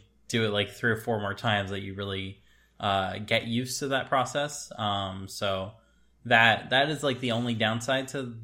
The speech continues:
this kind of stuff being added to the Swift language. I've seen a whole bunch of other people complain, Hey,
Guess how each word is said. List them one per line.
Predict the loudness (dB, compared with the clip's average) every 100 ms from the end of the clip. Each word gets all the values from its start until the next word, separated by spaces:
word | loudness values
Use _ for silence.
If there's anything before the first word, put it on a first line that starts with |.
| -8
this | -6 -6 -10 -12 -12
kind | -6 -4
of | -4
stuff | -2 -2 -2
being | -6 -4
added | -4 -4 -6
to | -8
the |
Swift | -8 -8 -8
language. | -6 -4 -6 -8 -14 _ _ -6
I've | -4
seen | 0 4
a |
whole | 4 6
bunch | 4 2
of | 2
other | 2 0
people | -2 -2 -4
complain, | -4 -6 -4 -2 -4
Hey, | 0 2 2 0